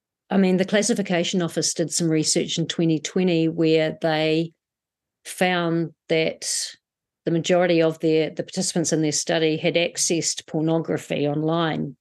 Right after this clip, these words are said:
by the age of twelve. Whether they had stumbled across that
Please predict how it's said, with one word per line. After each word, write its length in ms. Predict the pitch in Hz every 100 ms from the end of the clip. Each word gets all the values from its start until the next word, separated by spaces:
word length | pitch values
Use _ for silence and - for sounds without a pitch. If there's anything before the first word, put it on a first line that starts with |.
| -
by 120 | 156
the 120 | 160
age 200 | 156 156
of 120 | 151
twelve. 680 | - - - - - 170 - - -
Whether 280 | 202 208
they 140 | 208 180
had 140 | 175
stumbled 440 | - 196 175 175 170
across 440 | - 156 143 -
that 420 | 143 156 226 -